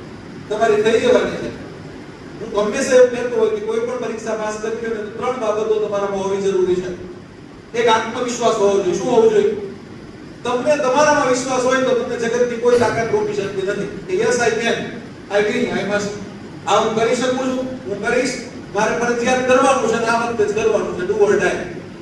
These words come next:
કરેંગે યા મરેંગે. લડી લેવાનું થાય. છૂટેગા નહીં સાલા. હા? રૂકેગા નહીં, થાકેગા નહીં, હારેગા નહીં, બેઠેગા નહીં, છૂટેગા નહીં.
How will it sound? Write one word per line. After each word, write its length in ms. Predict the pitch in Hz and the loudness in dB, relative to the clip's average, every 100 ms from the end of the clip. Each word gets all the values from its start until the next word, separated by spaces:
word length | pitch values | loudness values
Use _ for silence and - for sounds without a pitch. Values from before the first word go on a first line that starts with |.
| - - | -16 -10
કરેંગે 320 | 220 233 233 208 | -4 0 2 2
યા 120 | 202 | 2
મરેંગે. 480 | 196 202 185 - - - - - | 2 0 0 -4 -8 -10 -10 -4
લડી 180 | 214 247 | -4 2
લેવાનું 420 | 202 202 196 185 | 4 4 2 2
થાય. 180 | 202 180 - - - - | 2 0 -4 -10 -12 -8
છૂટેગા 320 | 185 220 202 | -6 -2 0
નહીં 220 | 202 185 - | 2 0 -2
સાલા. 260 | - - - - - - - - | -6 -8 -10 -12 -14 -14 -12 -10
હા? 220 | - 202 | -6 2
રૂકેગા 380 | 208 240 233 226 | 4 4 4 2
નહીં, 180 | 214 208 | 2 2
થાકેગા 400 | 202 214 220 214 | 2 2 2 2
નહીં, 140 | 220 | 2
હારેગા 340 | 196 208 214 | 0 2 2
નહીં, 140 | 214 196 | 0 0
બેઠેગા 360 | 202 208 196 | 0 0 0
નહીં, 160 | 202 190 | -2 -2
છૂટેગા 320 | 185 196 - | 0 0 0
નહીં. 300 | - 165 - | -2 -6 -12